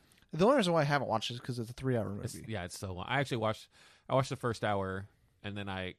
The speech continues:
Speaker 2: I had to do other things, and then I had to come back later and watch the second two hours.
Speaker 1: Yeah, that's the only re-, if it was two hours, I probably would have already watched it one night.
Speaker 2: Yeah.
Speaker 1: But when I'm starting a movie at nine thirty, ten o'clock,
Speaker 2: <laughs>
Speaker 1: getting over at twelve and getting over at one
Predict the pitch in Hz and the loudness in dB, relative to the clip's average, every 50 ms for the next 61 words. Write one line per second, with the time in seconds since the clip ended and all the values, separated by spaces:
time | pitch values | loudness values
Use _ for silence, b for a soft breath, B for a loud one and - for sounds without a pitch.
0 | _ - 98 90 95 92 90 90 87 80 95 92 98 - 95 92 92 - - 90 | _ -10 -8 -6 -6 -6 -6 -6 -6 -6 -4 -4 -4 -4 -4 -6 -6 -6 -6 -8
1 | 87 87 87 92 92 90 87 87 85 87 - 95 87 82 82 82 - - 87 85 | -8 -8 -8 -8 -6 -6 -6 -6 -8 -8 -8 -10 -8 -8 -8 -8 -8 -8 -10 -8
2 | 82 82 87 85 - 90 87 - - 87 90 92 95 - - 104 110 - - - | -8 -8 -10 -10 -10 -12 -12 -12 -12 -12 -12 -12 -14 -12 -10 -10 -10 -8 -8 -8
3 | - 135 131 - - - - 110 - - - - - 180 202 - 277 254 226 190 | -8 -8 -10 -10 -12 -12 -12 -12 -12 -12 -8 4 6 6 8 8 8 6 8 8
4 | 160 165 156 143 - _ _ - 165 175 - 220 240 196 - - 165 160 156 160 | 8 8 6 6 4 _ _ 2 4 6 8 8 8 6 6 6 8 10 10 10
5 | 175 170 165 131 113 - - 147 143 151 156 156 165 165 160 160 165 160 156 151 | 8 8 4 2 -2 -2 -2 -2 -2 -2 -2 -2 -2 -2 -2 0 0 -2 -2 0
6 | 151 156 156 160 156 156 156 - - - - - 180 175 160 151 156 160 170 - | -2 -2 -2 -2 -2 -4 -4 -4 -6 -6 -6 -6 -6 -6 -4 -4 -2 -4 -4 -6
7 | _ - - - - 57 87 113 - _ _ _ _ _ _ _ - - _ _ | _ -12 -10 -8 -8 -8 -8 -10 -12 _ _ _ _ _ _ _ -20 -20 _ _
8 | - - 143 135 131 135 127 123 123 - - 160 151 143 131 131 135 139 143 135 | -12 -2 4 6 6 6 6 4 0 0 0 0 2 2 2 2 2 2 2 0
9 | 117 113 117 117 123 120 127 127 120 117 - 131 123 120 117 - 113 117 123 139 | 0 0 0 -2 0 -2 -2 -2 -2 -4 -4 -6 -6 -6 -4 -4 -2 0 0 0
10 | 123 - - 160 135 - 156 - - 143 - - - 123 - - - 151 151 156 | -2 -2 0 -2 0 2 0 -2 -2 -2 -4 -4 -6 -8 -8 -6 -2 0 2 2
11 | 156 156 156 156 143 151 147 135 - - _ _ - - - - 170 170 175 196 | 4 4 4 6 6 6 6 4 2 -2 _ _ -16 -6 2 6 8 8 10 10
12 | 214 240 226 233 196 160 143 147 147 156 156 156 147 143 117 117 123 123 135 143 | 10 8 6 4 0 2 4 6 6 6 6 6 6 4 4 2 2 2 4 4
13 | 135 123 120 117 110 107 107 | 4 4 2 0 0 -4 -6